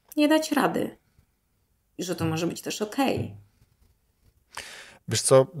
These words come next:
Speaker 2: ja s-, chętnie rozmawiam z terapeutami, psychoterapeutami, e, psychologami, dlatego że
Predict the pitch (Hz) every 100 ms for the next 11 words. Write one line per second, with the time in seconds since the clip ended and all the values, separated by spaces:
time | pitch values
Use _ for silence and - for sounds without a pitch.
0 | 127 147 135 131 - - - - - -
1 | - 143 - 127 120 117 120 123 117 113
2 | 107 107 98 - 113 104 95 107 107 110
3 | 101 110 107 98 107 101 107 101 107 101
4 | 104 104 98 98 95 98 - 104 - 107
5 | 107 104 107 110 110 107 110 120 107 104
6 | 110 107